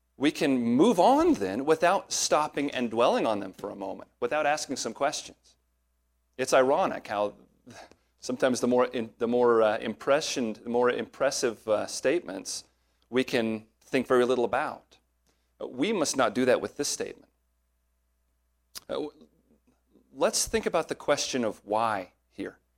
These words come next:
Uh, why exactly is it that my good deeds, uh, or he says in Romans three twenty, "the works of the law,"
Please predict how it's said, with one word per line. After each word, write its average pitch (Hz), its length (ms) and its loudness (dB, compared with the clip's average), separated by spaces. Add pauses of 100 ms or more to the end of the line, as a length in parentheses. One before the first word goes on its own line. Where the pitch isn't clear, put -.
(260)
Uh, - 40 -6
why 135 520 0
exactly 143 600 0
is 131 260 4
it 95 260 -6 (540)
that 127 240 2
my 147 320 2
good 151 320 -4
deeds, 117 560 -6 (840)
uh, 117 200 2
or 113 100 4
he 117 100 0
says 123 240 4
in 117 100 0
Romans 120 380 2
three 127 340 -2
twenty, 123 460 -2
"the 110 360 -8
works 117 500 -2
of 147 160 -2
the 151 80 -4
law," 120 480 2